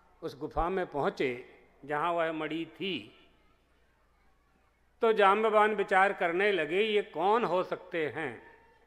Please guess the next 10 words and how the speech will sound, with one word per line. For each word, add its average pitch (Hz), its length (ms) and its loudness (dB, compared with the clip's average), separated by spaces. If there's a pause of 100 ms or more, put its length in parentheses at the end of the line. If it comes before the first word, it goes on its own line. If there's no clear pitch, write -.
(1200)
मुझसे 156 440 2
अट्ठाईस 185 500 2
दिन 190 200 -4
तक 202 240 0
युद्ध 175 240 -2
करना 151 720 0 (1160)
तो 190 100 2 (540)
बहुत 196 300 2
मुश्किल 202 460 -2
है, 196 380 -4